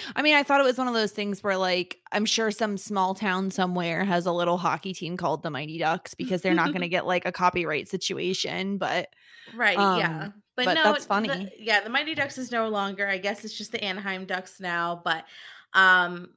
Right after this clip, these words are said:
Speaker 2: so the more you know. So thank you, Jonathan, for being the best hockey correspondent ever. I
Speaker 1: Yes, thank
Speaker 2: appreciate
Speaker 1: you,
Speaker 2: that.
Speaker 1: Jonathan. That's
Speaker 2: No
Speaker 1: wonderful.
Speaker 2: feedback for our general, um,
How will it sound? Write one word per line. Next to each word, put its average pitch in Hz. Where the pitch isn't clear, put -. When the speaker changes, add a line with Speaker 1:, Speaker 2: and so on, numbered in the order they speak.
Speaker 2:
so 233
the 208
more 196
you 262
know. 196
So 196
thank 208
you, 262
Jonathan, 220
for 247
being 208
the 202
best 202
hockey 208
correspondent 190
ever. 165
I 190
Speaker 1:
Yes, 202
thank 185
Speaker 2:
appreciate 202
Speaker 1:
you, 220
Speaker 2:
that. 202
Speaker 1:
Jonathan. 208
That's 208
Speaker 2:
No 294
Speaker 1:
wonderful. 440
Speaker 2:
feedback 254
for 220
our 214
general, 202
um, 175